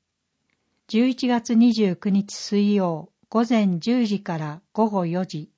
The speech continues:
受付は午後三時三十分まで。会場、マナミール市民会館、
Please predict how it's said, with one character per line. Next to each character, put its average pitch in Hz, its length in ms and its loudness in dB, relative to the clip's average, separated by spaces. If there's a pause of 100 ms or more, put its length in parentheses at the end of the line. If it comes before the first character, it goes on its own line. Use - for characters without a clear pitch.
(680)
受 208 240 -2
付 220 300 -2
は 196 300 -2 (140)
午 226 160 2
後 208 180 2
三 233 380 0
時 185 140 -4
三 208 300 0
十 214 140 0
分 160 320 -6
ま 147 120 -8
で。 147 200 -14 (920)
会 226 280 0
場、 202 440 0 (420)
マ 208 140 0
ナ 247 160 4
ミ 247 180 6
ー 220 40 2
ル 185 120 0
市 - 180 -4
民 233 200 4
会 202 260 -2
館、 156 340 -10